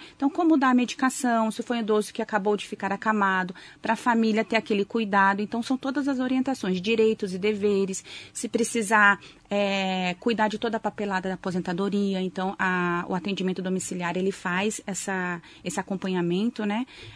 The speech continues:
eh, pra tá, pra tá também, eh, cuidando deles na su-, na sua própria residência.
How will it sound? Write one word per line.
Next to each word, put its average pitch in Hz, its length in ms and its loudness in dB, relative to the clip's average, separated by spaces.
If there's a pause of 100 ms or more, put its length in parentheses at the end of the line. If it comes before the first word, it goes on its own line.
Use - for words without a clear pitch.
(140)
eh, 175 320 -8
pra 202 160 -4
tá, 214 580 -2
pra 226 160 0
tá - 160 2
também, 233 640 0
eh, 214 160 -6
cuidando 254 760 4
deles 220 460 2
na 214 140 0
su-, - 140 -8
na 220 120 0
sua 214 160 -4
própria 220 300 0
residência. 226 640 0